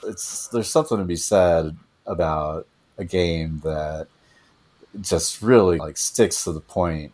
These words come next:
and doesn't have too many, like, side plots that just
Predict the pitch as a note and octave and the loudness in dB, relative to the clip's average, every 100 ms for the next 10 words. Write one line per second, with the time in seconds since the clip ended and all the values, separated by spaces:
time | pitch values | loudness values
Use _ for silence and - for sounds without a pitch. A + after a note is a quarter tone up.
0 | _ F#2 E2+ F2+ E2 D#2 D#2+ E2+ E2 - | _ -10 -4 -4 -4 -8 -8 -6 -6 -8
1 | - G#2+ F#2+ E2+ E2 D#2+ D#2+ - _ _ | -2 0 0 -2 -2 -6 -8 -14 _ _
2 | _ - D2+ D2 D2 - - - _ _ | _ -10 -6 -6 -10 -16 -20 -20 _ _
3 | _ _ _ - - - - A2 F#2 - | _ _ _ -20 -14 0 4 6 4 2
4 | G2+ F#2 F#2 E2+ - - F#2 E2+ E2 E2 | 6 8 6 2 -4 -6 -2 -2 -2 -4
5 | F2 - _ - - - _ _ _ - | -8 -14 _ -20 -20 -20 _ _ _ 0
6 | F2 - - | 0 -2 -10